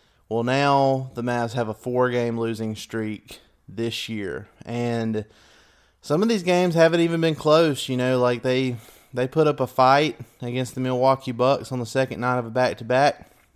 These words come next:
on Sunday, but,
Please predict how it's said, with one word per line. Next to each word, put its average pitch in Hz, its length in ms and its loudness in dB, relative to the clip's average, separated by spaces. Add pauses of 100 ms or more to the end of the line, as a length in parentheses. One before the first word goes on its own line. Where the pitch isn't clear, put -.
(640)
on 123 180 -4
Sunday, 160 600 0 (800)
but, 127 400 2